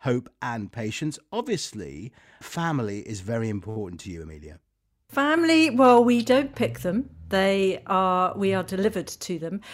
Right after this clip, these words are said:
Speaker 2: Uh, I think family are really important, and especially with, uh, the pandemic,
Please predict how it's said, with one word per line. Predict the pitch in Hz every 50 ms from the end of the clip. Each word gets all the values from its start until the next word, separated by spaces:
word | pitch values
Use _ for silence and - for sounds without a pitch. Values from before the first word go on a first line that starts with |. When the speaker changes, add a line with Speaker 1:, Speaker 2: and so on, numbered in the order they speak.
| - - - -
Speaker 2:
Uh, | - 233 233 233 233 226
I | - 254
think | 233 285 285 254 -
family | - 269 269 262 262 262 254 -
are | 247 254 262 262
really | 254 226 202 196
important, | 185 180 - 202 185 - - 185 135 151
and | 185 196
especially | 196 - - - 240 220 - - 208 190
with, | 185 190 185 185 - - - -
uh, | 202 185 180 180 175 156 - - - - - -
the | - 180
pandemic, | - - 196 180 185 185 208 202 180 135 - - - -